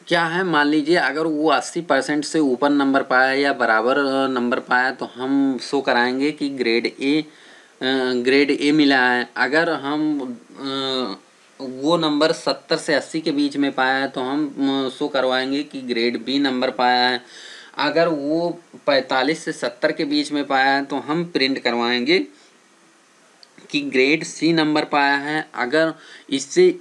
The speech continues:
नीचे कोई भी नम-, कोई भी परसेंटेज number पाया है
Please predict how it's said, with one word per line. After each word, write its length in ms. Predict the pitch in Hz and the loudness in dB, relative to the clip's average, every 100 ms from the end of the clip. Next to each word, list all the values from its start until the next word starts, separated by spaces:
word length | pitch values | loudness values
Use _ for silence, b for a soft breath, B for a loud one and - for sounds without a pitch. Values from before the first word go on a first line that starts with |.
| 139 | -2
नीचे 680 | 143 135 131 131 165 127 - | 2 4 2 2 2 2 -2
कोई 220 | 139 151 160 | 2 2 4
भी 160 | 151 | 2
नम-, 580 | 139 123 123 127 139 123 | 2 2 0 -2 -2 -2
कोई 280 | 123 147 156 | 2 2 4
भी 100 | 147 | 2
परसेंटेज 680 | 139 120 123 123 117 123 117 | 2 0 0 -2 0 0 0
number 240 | 117 117 | 0 0
पाया 560 | - 120 113 104 - 110 | -2 0 0 -2 -2 -2
है 360 | 117 143 165 | 0 -2 -4